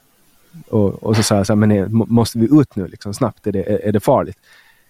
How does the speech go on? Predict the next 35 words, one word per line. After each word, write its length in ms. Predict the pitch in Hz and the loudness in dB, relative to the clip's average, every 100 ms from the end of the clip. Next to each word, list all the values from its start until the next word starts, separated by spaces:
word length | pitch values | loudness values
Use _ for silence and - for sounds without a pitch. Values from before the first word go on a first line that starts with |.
| _ _ _ | _ _ _
Ja, 160 | 98 | -2
men 140 | 104 110 | 0 2
det 120 | 113 | 4
är, 280 | 104 98 113 _ _ _ _ | 2 -2 -10 _ _ _ _
det, 120 | 131 | -2
det, 160 | 127 127 | 0 2
det 100 | 147 | 2
är 60 | |
inget 140 | 135 110 | 4 2
mera. 280 | 95 - | 0 -2
Det, 140 | 120 113 | -2 -2
det, 160 | 117 | -2
de 220 | 110 123 110 | 0 0 0
skräms 380 | 120 98 92 | -2 -4 -6
liksom. 280 | - - - - _ _ _ _ _ | -14 -16 -16 -18 _ _ _ _ _
Och, 180 | 117 - 110 - | 0 0 -2 -6
<laughs> 160 | - | -14
och 200 | - 123 | -8 -2
det 80 | 120 | 0
är 40 | 110 | 2
så 100 | 110 | 2
här, 60 | |
nyhetsmedierna, 920 | 113 143 127 113 117 107 101 98 95 - _ _ | 4 4 4 0 0 0 -2 -4 -6 -10 _ _
det, 80 | 107 | -2
det 140 | 113 | 2
var 80 | 117 | 2
liksom, 220 | 107 113 | 0 -2
det 60 | 110 | 0
var 60 | |
helt 200 | 123 - | 0 -4
galet 600 | 139 - 175 113 92 - - | -6 2 2 2 -2 -6 -2
hur 120 | 104 | 0
de 120 | 98 | 0
höll 140 | 101 | -2
på. 320 | - 107 101 | 0 0 0